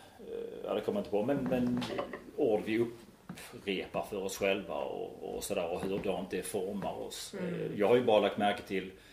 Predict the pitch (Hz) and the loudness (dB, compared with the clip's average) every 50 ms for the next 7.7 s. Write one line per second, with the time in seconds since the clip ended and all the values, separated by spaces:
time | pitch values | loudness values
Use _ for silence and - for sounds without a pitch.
0 | - - - - - 104 98 101 - - 104 82 - 95 113 113 - 123 123 131 | -20 -20 -20 -12 -4 -2 0 2 2 2 2 2 2 0 -2 0 2 2 2 2
1 | 123 - 87 90 95 - - 98 95 92 92 95 90 90 - - 82 78 82 80 | 0 0 -2 -2 -2 -4 -6 -4 -4 -2 -2 -4 -4 -4 -4 -4 -4 -4 -6 -10
2 | 80 87 90 - 104 98 - - - - 98 - 110 104 104 - - - 90 - | -12 -12 -12 -10 -10 -10 -10 -8 -6 -6 -4 -2 0 0 0 0 -2 -6 -6 -6
3 | 95 95 92 - - - 107 104 98 - - 110 95 - - - - 101 87 - | -8 -10 -10 -8 -2 0 0 0 2 2 2 2 2 0 -2 -4 -6 -6 -6 -6
4 | - - - 101 98 101 104 95 98 98 98 101 104 104 90 90 - 85 78 104 | -10 -8 0 2 4 4 6 6 6 6 4 4 2 0 -4 -4 -4 -2 0 0
5 | 113 - - - 92 - - - - 87 - - - - 71 - - - - 117 | 0 -2 -2 -6 -6 -8 -8 -8 -10 -10 -10 -10 -10 -12 -12 -12 -10 -8 -6 -6
6 | 113 101 98 95 95 95 92 92 92 95 95 90 - 92 82 87 95 90 87 - | -4 -4 -4 -4 -4 -4 -4 -6 -6 -6 -8 -8 -8 -6 -6 -6 -6 -8 -8 -8
7 | - - - - - 82 82 82 82 82 85 90 101 | -8 -8 -8 -10 -12 -10 -8 -6 -6 -6 -6 -6 -8